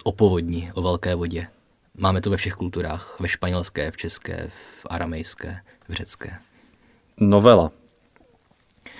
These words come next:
Speaker 1: Eh, novela je prozaický žánr na pomezí mezi románem a povídkou. Není, na rozdíl od románu není členěný do kapitol, ale rozhodně nemá dvacet stránek jako povídka, je to o hodně delší. Tenhle žánr je taky takový jako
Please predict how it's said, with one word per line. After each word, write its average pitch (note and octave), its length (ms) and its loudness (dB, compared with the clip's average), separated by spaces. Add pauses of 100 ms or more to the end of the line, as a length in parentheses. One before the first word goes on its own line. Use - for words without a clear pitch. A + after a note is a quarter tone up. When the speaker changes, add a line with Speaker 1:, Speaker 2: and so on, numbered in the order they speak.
(300)
Speaker 1:
Eh, A2+ 180 10
novela A2+ 280 10
je A2 80 12
prozaický G#2+ 560 6
žánr G#2+ 360 6 (460)
na G2 100 4
pomezí G#2 400 4
mezi G#2 220 4
románem G2+ 360 6
a G2 40 2
povídkou. F2+ 600 -2 (300)
Není, G2+ 300 6
na G#2+ 120 8
rozdíl A2+ 260 6
od F#2+ 100 2
románu G2+ 360 8
není G2 260 4
členěný G2 420 2
do E2 80 -4
kapitol, A2 720 4 (200)
ale G2 200 2
rozhodně G2 380 6
nemá F#2+ 300 6
dvacet F#2 260 -2
stránek F2+ 300 -4
jako F2 200 -4
povídka, - 460 -8
je D2 80 -6
to - 120 -10
o - 80 -4
hodně E2+ 260 -4
delší. D2+ 500 -8 (400)
Tenhle G2 260 2
žánr F2+ 300 2
je F2+ 80 -2
taky - 200 -10
takový E2+ 360 -6
jako D#2+ 240 -6